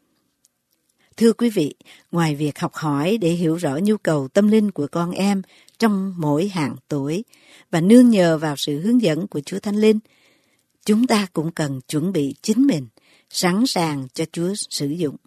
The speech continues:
Đó là chúng ta cần sống trong mối tâm giao mật thiết với Chúa và có đời sống thánh khiết,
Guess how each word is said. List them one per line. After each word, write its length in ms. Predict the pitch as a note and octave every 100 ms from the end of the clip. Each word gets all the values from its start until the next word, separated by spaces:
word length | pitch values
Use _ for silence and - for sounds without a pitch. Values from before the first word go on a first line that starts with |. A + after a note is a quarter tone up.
| _ _ _ _ _ _ _ _ _ _
Đó 120 | A3+
là 360 | C4+ F#3 D#3+ D3+
chúng 220 | - A#3+
ta 140 | A3+ -
cần 240 | D#3+ C3+
sống 360 | B2 E3+ G3 A#3+
trong 200 | G3 F3+
mối 140 | F3+
tâm 280 | A3 G3 G#3
giao 260 | G#3 G#3+ G#3+
mật 160 | D#3+ -
thiết 240 | A3 A#3+
với 140 | G3+ G3+
Chúa 300 | - F#3+ G#3 B3+ _ _ - _
và 100 | F3
có 180 | - B3+
đời 180 | F#3+ D#3
sống 240 | G3 A3+
thánh 280 | - A#3 B3+
khiết, 280 | C#4+ B3 C#4